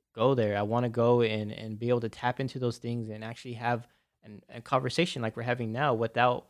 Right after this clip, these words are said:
leaving, you know, leave emotions out of it, leaving ideology, politics, whatever it might be, and actually have a real conversation. And this type of medium where people could be the judge of it. They could say, "Hey, you know,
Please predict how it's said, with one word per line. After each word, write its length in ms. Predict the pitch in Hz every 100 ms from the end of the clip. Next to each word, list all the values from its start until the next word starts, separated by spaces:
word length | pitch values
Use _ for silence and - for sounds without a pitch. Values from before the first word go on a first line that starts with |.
| _ _ _ 117
leaving, 240 | 123 120
you 60 | 127
know, 140 | 117
leave 200 | 117 123
emotions 460 | 107 110 120 131 120
out 160 | 120
of 120 | 120
it, 180 | 123 123
leaving 460 | 117 113 113 110 107 _ _ -
ideology, 540 | 113 110 110 113 117
politics, 420 | 113 113 113 120 -
whatever 200 | 143 165
it 40 |
might 200 | 143 123
be, 340 | 139 135 120 _ _ -
and 100 | 123
actually 280 | 131 - 120
have 240 | 127 123
a 60 | 110
real 200 | 123 123
conversation. 920 | - 120 113 - 123 - 113 107 - _ _ _ -
And 400 | 117 110 107 113
this 180 | 135
type 200 | - 131
of 60 | 123
medium 560 | 127 160 143 113 110 - _ _ _ _ _
where 480 | 127 123 120 113 117 _ _ _ -
people 300 | 170 175 160
could 160 | 151
be 120 | 151
the 120 | 151 135
judge 300 | 135 170 113
of 100 | 95
it. 200 | - -
They 100 | 120
could 160 | 135
say, 240 | - 139 -
"Hey, 140 | 151
you 40 | 143
know, 300 | 156 170